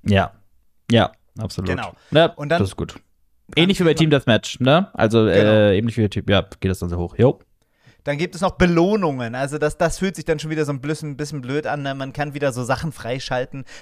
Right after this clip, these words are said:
Speaker 2: Man spielt drei Matches, dann ist, kriegt man das Banner kampfbereit. Ab fünfzehn Matches kriegt man das Banner akkurat. Und dann gibt es noch Titles, je nachdem, was man am Ende wird, welcher Rang. Skirmish-Teilnehmer für Gold bis Platin, Skirmish-Experte für Diamond bis Immortal und Skirmish-Legende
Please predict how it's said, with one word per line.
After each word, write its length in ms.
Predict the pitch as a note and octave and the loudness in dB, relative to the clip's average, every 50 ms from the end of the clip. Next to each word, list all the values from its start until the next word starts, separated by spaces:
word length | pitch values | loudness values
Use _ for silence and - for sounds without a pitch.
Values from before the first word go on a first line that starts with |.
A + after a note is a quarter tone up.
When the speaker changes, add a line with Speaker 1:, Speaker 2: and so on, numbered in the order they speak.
| - | -10
Speaker 2:
Man 120 | - C3 A#2+ | -8 -8 -8
spielt 260 | - - D#3+ D3+ - | -4 -4 -4 -2 -2
drei 280 | B2 G#2+ B2 C3+ D3 | -2 0 0 0 0
Matches, 600 | D3+ D3 C#3+ D3 - - - D3+ C#3+ C#3+ - - - - - - - | 0 -2 -2 -4 -4 -2 -2 -2 -2 -2 -6 -12 -20 -20 -20 -20 -8
dann 160 | - B2+ B2+ | -6 -4 -4
ist, 320 | C#3 C3+ C3+ - - C3 - | -4 -4 -6 -6 -8 -8 -8
kriegt 220 | - D3+ C#3+ - | -6 -8 -6 -6
man 100 | D3+ B2+ | -4 -4
das 140 | B2 A#2+ - | -4 -4 -4
Banner 460 | - - C#3 C3+ C#3+ C#3 B2 G#2+ - - | -2 -2 0 0 0 -2 -4 -6 -2 0
kampfbereit. 920 | - F3+ F3 E3 - - - B2+ A2+ G#2 G#2+ G2+ G2 F#2+ F#2+ - - - A#2+ | 0 2 2 -2 -6 -8 -8 -8 -6 -6 -8 -8 -8 -12 -12 -14 -14 -12 -10
Ab 180 | - C3+ - - | -10 -12 -8 -4
fünfzehn 380 | - F3+ F3+ - - - B2+ | -2 -2 -2 -4 -8 -10 -6
Matches 440 | B2 A#2+ A2+ A2 - A#2 G#2+ G2 - | -4 -4 -4 -4 -6 -8 -10 -10 -12
kriegt 220 | - C#3 C3 - - | -14 -14 -14 -12 -10
man 80 | A#2+ | -8
das 140 | A#2+ B2 A2 | -6 -6 -6
Banner 340 | A2+ B2+ B2+ C3 A#2 G2 - _ | -4 -4 -4 -4 -6 -6 -8 _
akkurat. 580 | C#3+ - - - D#3 C#3 C#3+ C3 A2 G#2+ - - - - - _ | -10 -8 -8 -8 -4 -2 -2 0 0 -2 -6 -12 -20 -20 -20 _
Und 140 | - B2 B2 | -14 -6 -4
dann 160 | D3 D3+ E3 | -2 -2 -2
gibt 220 | D#3 F3+ - - C#3+ | -4 -6 -8 -8 -12
es 80 | A#2+ | -12
noch 160 | B2+ A#2+ - - | -10 -12 -8 -6
Titles, 500 | - - C#3 D3 D3 D3+ D#3 C#3+ - - | -2 -2 0 -2 -2 -4 -10 -12 -10 -12
je 80 | C3 | -10
nachdem, 340 | B2 A#2 - - B2+ A#2+ A#2+ | -10 -10 -10 -10 -10 -10 -10
was 140 | A2+ A2 - | -10 -10 -10
man 120 | A#2+ A2 | -10 -8
am 120 | G#2 G2+ F#2+ | -8 -8 -8
Ende 300 | G#2 A#2+ A#2 A2+ G2+ A2+ | -8 -6 -6 -6 -4 -4
wird, 200 | C3 C3+ - B2+ | -4 -4 -2 -2
welcher 300 | B2 A2 - G#2+ F#2 F2+ | -2 -2 -2 -6 -6 -6
Rang. 260 | G#2+ A#2 B2 C3 B2 - - - - - - | -6 -6 -6 -8 -10 -14 -18 -20 -20 -20 -20
Skirmish-Teilnehmer 960 | - - - E3 E3 D#3+ D3 - - D3 D3 C#3+ C#3+ C#3+ C#3 C3+ C3 B2+ A#2+ | -20 -16 -4 -4 -2 -2 -2 -4 -4 -4 -2 -2 -2 -4 -6 -6 -6 -6 -6
für 140 | - C3+ A#2+ | -6 -8 -4
Gold 240 | - C3 B2 B2 - | -2 0 0 0 -2
bis 200 | B2+ A2+ - - | -8 -12 -12 -10
Platin, 480 | - A2+ A2 A2+ A#2+ - B2 A#2+ A#2 | -8 -4 -4 -4 -4 -4 -8 -10 -12
Skirmish-Experte 1200 | A2 - - - - - - C3 C3 B2+ A2+ - - - - - - - A2 G#2+ G#2+ - - G#2+ | -12 -14 -18 -20 -16 -10 -8 -8 -8 -8 -10 -10 -12 -14 -16 -16 -10 -6 -4 -4 -4 -6 -8 -10
für 320 | - A#2 A2+ A2 G#2+ G#2+ | -6 -4 -4 -2 -2 -4
Diamond 460 | F#2 A2+ A2 A2+ A#2 A#2+ A#2 A2 - | -2 -2 -4 -4 -4 -4 -6 -8 -6
bis 200 | - A2+ G#2+ - | -6 -8 -6 -6
Immortal 500 | - A2+ A2 G#2+ G#2 A2 - B2 A#2 A2 | -8 -8 -6 -4 -6 -6 -4 -4 -4 -4
und 200 | - - G#2 G2 | -4 -6 -10 -12
Skirmish-Legende 960 | - - - - B2+ A#2+ A#2+ B2 A#2 - - G#2+ G2+ - F#2+ F2 F2+ F2 F#2 | -12 -14 -12 -8 -8 -6 -6 -6 -8 -10 -10 -10 -8 -8 -8 -8 -8 -8 -10